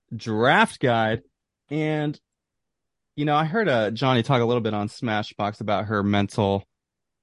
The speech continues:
but, like, I just think, let's see, she had five point six average finish. She plays all the events. Like, I know Kristen got a lot of the hype, but I just think her schedule and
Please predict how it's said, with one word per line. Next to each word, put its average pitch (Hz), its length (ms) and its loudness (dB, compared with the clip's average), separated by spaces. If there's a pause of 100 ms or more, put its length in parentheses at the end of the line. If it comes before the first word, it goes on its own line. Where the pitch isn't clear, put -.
but, 143 100 0
like, 147 160 -4
I 185 120 0
just 185 240 -8
think, 143 280 -4 (600)
let's 120 180 -10
see, 98 240 -10
she - 240 -8
had 135 440 -2 (1300)
five 131 260 0 (100)
point 120 420 -6
six - 920 -8 (840)
average 104 540 -4
finish. 107 560 -6
She - 200 -10
plays 143 380 -4
all 135 120 -2
the 117 120 -2
events. 110 520 -4 (380)
Like, 131 140 0
I 131 80 6
know 135 180 6
Kristen - 400 2
got 113 140 6
a 107 40 4
lot 107 200 4
of 98 60 0
the 104 100 4
hype, 98 260 2
but 107 120 2
I 107 80 4
just 107 200 -4
think 120 140 0
her 104 140 -2
schedule 98 680 -8
and 95 480 -6